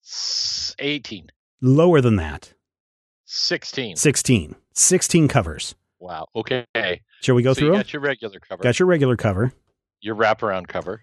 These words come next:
Speaker 2: Uh, well, you've always
Speaker 1: Your
Speaker 2: got ra-
Speaker 1: wraparound sultry cover.
Speaker 2: Actually, there are
Speaker 1: Your
Speaker 2: no
Speaker 1: wraparound sultry nude cover.
Speaker 2: Okay, so here we go. There are no wraparounds,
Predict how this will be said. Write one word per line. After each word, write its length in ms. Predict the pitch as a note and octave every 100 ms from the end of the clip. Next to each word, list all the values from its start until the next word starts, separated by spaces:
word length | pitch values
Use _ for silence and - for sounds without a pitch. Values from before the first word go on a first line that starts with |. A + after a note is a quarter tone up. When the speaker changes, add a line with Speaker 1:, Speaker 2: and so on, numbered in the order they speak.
| _
Speaker 2:
Uh, 420 | C#3 C3 C3 C3 C3+
well, 200 | D3 D3+
you've 140 | D3
always 240 | G#3+ G#3+ -
Speaker 1:
Your 120 | F3+
Speaker 2:
got 100 | D#3+
ra- 80 | D3+
Speaker 1:
wraparound 340 | D3+ D#3 C#3+
sultry 560 | - - D3 C3+ A2 F2
cover. 400 | F2+ D#2+ D#2+ -
Speaker 2:
Actually, 380 | D#3 F3+ G#3 F#3+
there 140 | F#3
are 80 | D#3+
Speaker 1:
Your 80 | D3+
Speaker 2:
no 140 | F3+ F3
Speaker 1:
wraparound 360 | E3+ D3+ D3
sultry 760 | B2+ - - - D3 C3 - C#3+
nude 520 | A2+ A2 B2 C3+ B2+
cover. 400 | - G#2 D#2 D#2
Speaker 2:
Okay, 220 | G#2 D3 G#2
so 180 | D3+ C#3+
here 120 | E3+
we 80 | D3
go. 160 | A2
There 160 | - C3+
are 100 | C#3
no 160 | D#3
wraparounds, 920 | G3+ G#3 F3+ B2+ F2+ D2 E2 A#2 -